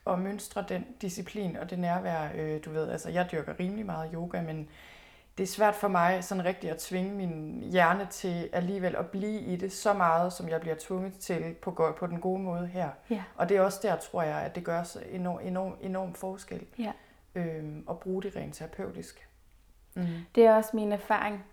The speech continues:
Speaker 2: Det er simpelthen, at, at det der med, både at det er så, altså, det er så lang tid, man ligger og gør det samme, det, og det er, det er bare noget andet. Altså,
Speaker 1: Ja.
Speaker 2: det er, øhm,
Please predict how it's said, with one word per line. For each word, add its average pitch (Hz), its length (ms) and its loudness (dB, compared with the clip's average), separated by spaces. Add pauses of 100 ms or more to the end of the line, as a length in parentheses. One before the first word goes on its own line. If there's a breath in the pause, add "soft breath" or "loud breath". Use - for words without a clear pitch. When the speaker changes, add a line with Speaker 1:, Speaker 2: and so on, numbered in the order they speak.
Speaker 2:
Det 208 80 2
er 202 120 6
simpelthen, 208 460 0
at, 202 80 0 (120)
at 208 200 -2
det 220 120 8
der 226 140 8
med, 214 220 2
både 240 280 8
at 240 120 2
det 202 100 6
er 202 100 8
så, 208 260 4 (380)
altså, 202 180 0
det 202 160 2
er 202 60 6
så 208 160 2
lang 233 400 4
tid, 226 340 2
man 208 160 -4
ligger 226 320 6
og 202 160 -2
gør 202 160 6
det 226 160 2
samme, 208 580 -2 (760 soft breath)
det, - 100 -4 (180)
og 208 160 2
det 220 140 8
er, 220 240 10 (180)
det 220 100 2
er 233 80 4
bare 262 180 8
noget 226 260 6
andet. 262 320 6 (500)
Altså, 208 180 2
Speaker 1:
Ja. 214 140 4
Speaker 2:
det 220 80 6
er, 226 300 10
øhm, 202 220 -2